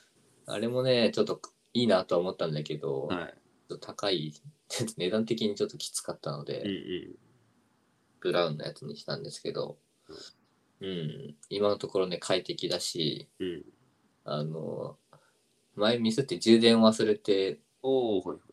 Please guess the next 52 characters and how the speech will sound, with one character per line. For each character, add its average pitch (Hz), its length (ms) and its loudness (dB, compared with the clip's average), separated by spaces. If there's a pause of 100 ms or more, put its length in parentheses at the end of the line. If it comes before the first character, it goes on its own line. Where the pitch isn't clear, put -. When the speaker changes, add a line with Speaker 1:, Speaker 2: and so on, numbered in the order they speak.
(120)
Speaker 1:
あ 95 160 0
の、 85 380 0 (360)
カ - 160 -4
ミ 139 80 2
ソ 143 120 4
リ 127 60 6
で 110 80 -4
剃 - 140 2
る 113 80 2
し 110 80 -2
か 87 120 -2
ね 107 120 0
え 107 40 0
み - 100 -8
た - 100 0
い 76 80 -2
な、 - 160 -18
な 92 140 -4
っ - 60 -16
た 82 120 -6
時 80 260 -10
に、 76 220 -4
Speaker 2:
<laughs> - 0 -
Speaker 1:
あ 139 100 -4 (600)
の、 117 480 10 (880)
あ 82 140 -4
の、 82 100 -6
そ 120 140 2
の 131 80 4
時 135 260 2
は 82 100 2
ね、 76 320 -8 (360)
そ-、 123 260 -4
剃 - 160 2
っ 143 80 2
た 82 120 2
後 80 180 -2
に 76 100 -4
ち 76 100 -14
ょ - 20 -20
っ - 20 -20
と 92 100 -4
や 87 60 0
っ - 20 -12
ぱ - 80 -6
ヒ - 160 -6
リ 131 80 0
ッ 143 60 -4
と - 120 -6
し - 120 -6
た 101 80 2
ね。 95 180 -8